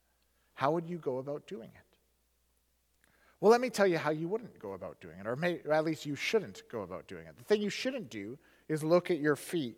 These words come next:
while you're trying to make a line. Have you ever walked around while looking at your feet alone?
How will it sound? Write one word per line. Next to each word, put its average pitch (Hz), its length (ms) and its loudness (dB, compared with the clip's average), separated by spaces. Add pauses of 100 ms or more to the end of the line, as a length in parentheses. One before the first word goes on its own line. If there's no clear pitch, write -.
(260)
while 143 140 6
you're 135 140 0
trying 123 300 0
to 107 60 -8
make 107 180 -12
a 117 60 -8
line. 98 200 -6 (760)
Have 220 160 8
you 247 60 10
ever 254 140 12
walked 185 380 8
around 160 560 4
while 143 340 8
looking 156 400 0
at 139 220 2
your 127 300 0
feet 156 500 -8
alone? 135 540 4